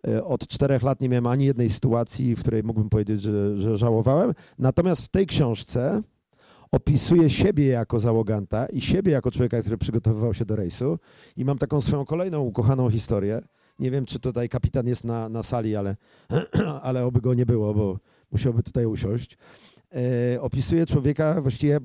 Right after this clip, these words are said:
byłem na jednym z rejsów, gdzie nie było kapitana. Czy był kapitan formalnie, ale go właśnie nie było. I ten rejs, no,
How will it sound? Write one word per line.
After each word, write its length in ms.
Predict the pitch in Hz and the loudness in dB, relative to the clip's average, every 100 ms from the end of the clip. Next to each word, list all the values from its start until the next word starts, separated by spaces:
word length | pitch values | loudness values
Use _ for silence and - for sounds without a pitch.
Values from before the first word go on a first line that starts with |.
| - | -2
byłem 260 | 127 151 | 0 0
na 80 | 147 | 0
jednym 200 | 143 143 | 0 2
z 60 | 127 | 2
rejsów, 300 | 139 143 139 | 2 0 -2
gdzie 120 | 151 | 0
nie 120 | 180 | 2
było 200 | 170 131 | 4 2
kapitana. 460 | 117 98 107 98 110 | 2 -2 -4 -6 -4
Czy 120 | 139 | 0
był 120 | 190 | 2
kapitan 340 | 147 113 117 | 2 -4 -8
formalnie, 420 | 101 101 110 117 117 | -8 -4 -2 0 0
ale 120 | 117 | 0
go 80 | 110 | -2
właśnie 260 | 107 - | -4 -4
nie 120 | 127 | -6
było. 220 | 120 104 101 | -4 -4 -4
I 60 | |
ten 360 | 95 107 107 110 | -4 -4 -2 -2
rejs, 220 | 107 117 | -2 -2
no, 180 | 120 | -4